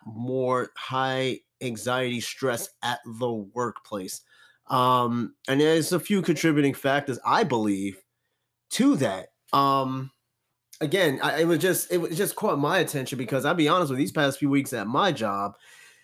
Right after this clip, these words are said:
has been nothing but just pure headache. You know what I mean? You got all the, you know, all the supervisors trying to,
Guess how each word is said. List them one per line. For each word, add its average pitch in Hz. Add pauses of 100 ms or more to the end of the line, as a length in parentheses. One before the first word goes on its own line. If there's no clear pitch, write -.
has 123
been 120
nothing 139
but 110
just 110 (140)
pure 160
headache. 127 (400)
You 123
know 135
what 143
I 139
mean? 139
You 135
got 131 (600)
all 147
the, 135
you 139
know, 127
all 139
the 139
supervisors 139
trying 131
to, 104